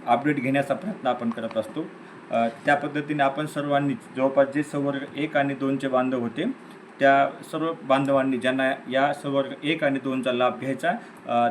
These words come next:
त्या बांधवांनी दिनांक नऊ जूनपर्यंत आपले सगळ्या संवर्ग एक आणि दोन बाबत, अ, होकार आणि नकार संवर्ग एकच्या बांधवांनी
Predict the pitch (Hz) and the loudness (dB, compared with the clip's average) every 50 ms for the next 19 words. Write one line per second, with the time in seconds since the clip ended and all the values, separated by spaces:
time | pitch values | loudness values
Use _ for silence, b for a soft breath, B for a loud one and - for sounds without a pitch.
0 | 131 139 131 127 135 139 143 143 143 151 151 156 160 156 143 143 147 143 147 143 | 4 2 2 4 4 2 2 0 -2 -2 -2 -2 -4 -4 -4 -2 -2 -2 -2 -4
1 | - 156 156 139 135 147 165 170 165 160 156 160 156 156 151 156 143 135 127 120 | -4 -4 -2 0 2 2 2 2 2 2 2 2 2 2 2 -2 -2 0 0 -2
2 | - 101 92 - - - - - - - - - - 120 - - 143 143 139 - | -4 -6 -8 -10 -12 -18 -20 -20 -20 -20 -18 -8 -6 -6 -4 -2 -2 -2 -2 -2
3 | 151 143 143 147 151 160 151 - - - 165 151 147 139 143 151 143 151 151 - | -4 -4 0 4 4 4 2 2 -6 -8 -8 -6 -6 -4 -2 -2 -2 -2 -4 -6
4 | - - 147 165 160 165 156 147 147 143 123 120 151 151 151 135 139 139 139 139 | -8 -4 -4 -2 0 2 0 0 0 -2 -2 0 0 2 4 8 6 8 8 8
5 | 135 135 - B B B B B B - 113 117 120 123 123 127 - - 120 120 | 4 4 2 B B B B B B -2 2 4 4 4 4 2 -2 -6 -6 -4
6 | 139 139 - 165 160 165 165 - - - - - - - - - - - - - | -4 -2 2 4 4 4 2 -2 -10 -14 -20 -20 -20 -20 -20 -20 -20 -20 -18 -8
7 | - 113 120 127 131 131 143 139 135 151 143 143 - - - 139 135 135 135 127 | -4 -2 -2 -2 0 0 0 0 2 2 0 0 -2 -8 -4 -4 0 0 0 -2
8 | 123 127 131 143 139 - 170 156 147 147 151 156 151 151 151 151 160 | -2 -4 -4 -4 -4 -2 -2 0 0 0 0 0 0 0 -2 -4 -6